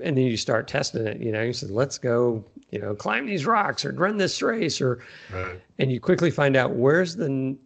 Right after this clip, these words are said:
Speaker 1: the,
Speaker 2: The
Speaker 1: the weakest link.
Speaker 2: The
Speaker 1: Yeah, so
Speaker 2: weakest
Speaker 1: you
Speaker 2: link. Yep.
Speaker 1: The weakest <laughs> link. So you're out there, you know, tooling around, you find out, "Hmm, uh, my drive shafts aren't gonna hold up to this anymore," and 'cause they just snapped, and now I gotta go build new drive. So we were seeing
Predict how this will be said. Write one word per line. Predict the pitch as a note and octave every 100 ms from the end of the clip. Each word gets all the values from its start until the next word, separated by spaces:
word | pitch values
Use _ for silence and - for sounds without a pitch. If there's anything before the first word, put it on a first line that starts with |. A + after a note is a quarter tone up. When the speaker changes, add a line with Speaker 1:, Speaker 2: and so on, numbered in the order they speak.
| _
Speaker 1:
the, | B2
Speaker 2:
The | A#2 A2+ A2+ F2 -
Speaker 1:
the | C#3
weakest | B2+ C3+ B2+ -
link. | C3 C3 G2+ - - _ _
Speaker 2:
The | - E2+
Speaker 1:
Yeah, | G2 B2+ B2+
so | D3
Speaker 2:
weakest | C3 A#2+
Speaker 1:
you | A#2 G#2+
Speaker 2:
link. | F#2+ E2 -
Yep. | G#2 C3 -
Speaker 1:
The | B2+
weakest | A#2 C3 D3 D#3+ E3 C3 C3+
<laughs> | D3 D3
link. | C#3 A2+ G#2+ -
So | - A#2+
you're | A#2+ A#2+
out | B2+ B2 -
there, | B2+ B2 A#2+ A#2+ G#2+ - _ _ _ _
you | -
know, | A#2 A2+ A#2 A2 - - C3
tooling | C3+ B2
around, | A#2 A#2+ B2+
you | B2
find | A2+ B2+ A#2+
out, | A#2+ C#3 -
"Hmm, | A#3+ - B2+ G2 - - _ _ _ _ _ A#2+
uh, | A#2+ B2 B2
my | B2
drive | C3 D#3+ D3
shafts | - B2 G2+ A#2+
aren't | A2+
gonna | A2 A2
hold | A2 A2
up | A2
to | -
this | G#2+ A2 -
anymore," | A#2+ B2 E3+ A3+ A3+ -
and | B2 A2+
'cause | A2 G2+
they | A2+
just | G#3+ G#2+ -
snapped, | - A#2+ A3+ -
and | A2
now | A2+ C3+
I | C3+
gotta | B2 A#2+
go | A#2
build | A2+ A#2+ A2+
new | A2+ A2
drive. | A2+ A#2 -
So | C3+
we | D3+
were | F#3 E3+
seeing | - D#3 C#3 B2+ A#2